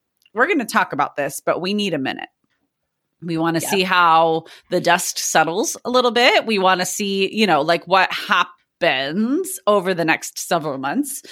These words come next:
Speaker 1: And we're not still quite there on exactly how we see things. I mean, I, we have ideas, I think, individually of where we see A I in the classroom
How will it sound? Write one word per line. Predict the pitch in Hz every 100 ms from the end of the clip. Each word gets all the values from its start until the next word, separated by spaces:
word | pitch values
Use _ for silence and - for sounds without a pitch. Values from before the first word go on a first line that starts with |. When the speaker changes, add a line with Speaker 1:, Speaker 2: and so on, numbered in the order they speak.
| - - -
Speaker 1:
And | 269 240
we're | 277
not | 269 508 - _ -
still | - - 381 453 415 -
quite | - - 240 247 285
there | 220 190 220 214 220 220 220 - _ _ _
on | 185 190
exactly | 165 151 147 196 220 254 254 254
how | - 233 208 214 220 240 233 _ _ _ _ _ _ _ _ _ _
we | 214 196 202
see | - - 220
things. | 208 226 220
I | 233
mean, | 240 202
I, | 214
we | 202 233
have | 277 240
ideas, | 208 185 190 180 175
I | 175
think, | 196 175
individually | 170 151 165 185 196 233 262
of | 175
where | 165 180 175
we | 180
see | 175 - 175 180
A | 175 175
I | 165 160 165 170 -
in | 190 180
the | 160
classroom | - 160 156 - 175 170 160 160 160